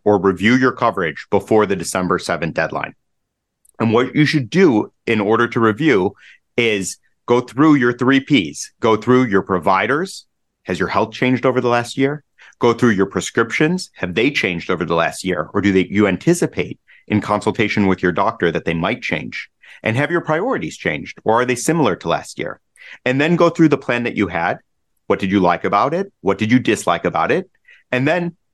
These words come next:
set up a free one-on-one consultation with our team. There's no charge to you. And review your coverage for the upcoming year so we can see what's out there and what might work for you for twenty twenty-four, because there are also important legislative changes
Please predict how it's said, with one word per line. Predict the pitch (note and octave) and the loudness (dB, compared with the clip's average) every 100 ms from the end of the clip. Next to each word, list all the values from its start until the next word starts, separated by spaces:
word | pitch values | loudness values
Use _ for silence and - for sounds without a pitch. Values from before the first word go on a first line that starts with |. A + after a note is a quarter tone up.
| _ | _
set | - C3 B2+ | -6 -2 -2
up | B2+ | -4
a | |
free | G#2+ - B2+ C3+ | -8 0 0 2
one-on-one | C#3 A2 A2 A2 G#2 G#2 | 0 0 0 2 0 0
consultation | - G2 - F#2+ G2 F#2 B2+ D#3+ E3+ _ - | -2 -2 -2 0 0 0 -2 -4 -8 _ -4
with | G2+ G#2 | -2 0
our | A2 | -2
team. | A2 G2 A#2+ D3 _ _ | 0 0 0 -6 _ _
There's | F#2+ F2 | -4 0
no | A2 | -2
charge | B2+ G2+ F#2+ | 0 -2 -2
to | - | -2
you. | A#2 F#3 _ - - - - | -2 -2 _ -20 -20 -18 -4
And | C3 C3 A#2+ A2 | 0 0 0 0
review | B2+ G#2+ B2+ | -2 2 2
your | F3 E3 | 2 0
coverage | F#3 E3+ G#2 - | 0 0 -2 -2
for | G2+ | 0
the | G2+ | 2
upcoming | A2 - A#2+ A2+ | 0 0 -2 0
year | A#2+ A2+ E2 | 0 -2 -2
so | - | -4
we | F#2+ F#2+ | -2 0
can | G2+ | 0
see | - A#2 | 0 0
what's | A2+ A2+ | 0 0
out | G2 G#2 | 0 0
there | - D#3+ E3 A2 | 0 0 0 -2
and | G#2 | 0
what | G#2+ A#2 | 0 0
might | G#2 | -2
work | F#2 G#2+ A2 | 0 0 0
for | - | -2
you | F#2+ F2+ | 0 0
for | - | -2
twenty | F#2 G2+ F2+ | -4 -2 -2
twenty-four, | E2 F2+ D#2+ - E2+ E2 - | -2 -4 -6 -4 -4 -4 -6
because | G#2+ A2 | -2 -2
there | A2 | 0
are | G#2 - | 0 2
also | A#2 B2 B2+ A2 | 2 2 2 0
important | G2 - A2 G#2+ D#2 | 0 -2 -2 0 -2
legislative | F#2+ F#2+ - E2+ E2 D#2 | -2 -4 -4 -4 -4 -6
changes | - E2 - - - | -6 -6 -8 -12 -14